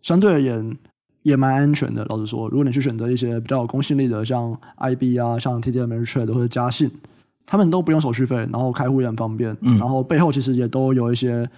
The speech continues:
Speaker 1: 美国监管单位的背书，就是有一些认证。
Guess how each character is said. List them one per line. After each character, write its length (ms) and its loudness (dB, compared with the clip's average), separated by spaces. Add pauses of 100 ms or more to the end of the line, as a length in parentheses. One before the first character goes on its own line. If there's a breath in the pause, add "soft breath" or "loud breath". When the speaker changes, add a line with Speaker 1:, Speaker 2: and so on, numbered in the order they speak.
(160 soft breath)
Speaker 1:
美 220 0
国 160 2
监 100 2
管 160 2
单 220 2
位 160 4
的 260 0 (380)
背 180 2
书， 360 -6
就 80 -2
是 80 0
有 60 -2
一 20 0
些 100 -2
认 220 -2
证。 200 -6